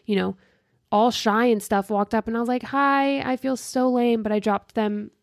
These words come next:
Anyways, I ended up getting them back, but you can ask them for help, and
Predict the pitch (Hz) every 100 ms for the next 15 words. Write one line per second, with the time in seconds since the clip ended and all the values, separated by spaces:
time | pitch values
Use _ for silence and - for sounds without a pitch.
0 | - 247 226 185 190 - 254 285 302 262
1 | 247 247 233 208 208 202 - - 175 -
2 | _ _ _ _ 254 285 320 311 - 285
3 | 262 226 233 - - 240 226 220